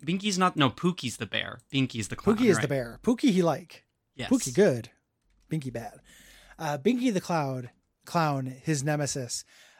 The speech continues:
Speaker 2: uh, is on T V and, uh, he's doing pratfalls or whatever. And as part of his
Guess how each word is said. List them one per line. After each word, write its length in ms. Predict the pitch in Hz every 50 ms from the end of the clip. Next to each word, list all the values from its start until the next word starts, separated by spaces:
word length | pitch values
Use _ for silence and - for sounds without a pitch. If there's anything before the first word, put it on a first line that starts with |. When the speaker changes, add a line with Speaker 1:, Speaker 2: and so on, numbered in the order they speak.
| _ _
Speaker 2:
uh, 540 | - 160 139 139 135 127 123 127 127 127 131 - _ _
is 120 | - 160 143
on 160 | 165 160 151
T 200 | 139 - 156 151
V 280 | 131 135 123 123 120 - _ _ _ _ _ _ _ _ _ _ -
and, 440 | 160 151 147 139 139 139 139 135 139
uh, 500 | 135 135 131 127 127 127 123 123 123 123 - - _ _ _ _ _ - - _ _ _ _ -
he's 160 | 170 160 139
doing 180 | 127 165 160 139
pratfalls 540 | - 156 151 143 - - 139 131 131 123 127
or 60 | 127
whatever. 340 | 127 131 123 123 123 123 - _ - - - - - - - - - _
And 320 | - 180 165 160 156 151 165
as 120 | 156 127
part 200 | - 202 202 196
of 80 | 185 160
his 560 | 180 170 165 156 151 151 143 127 - -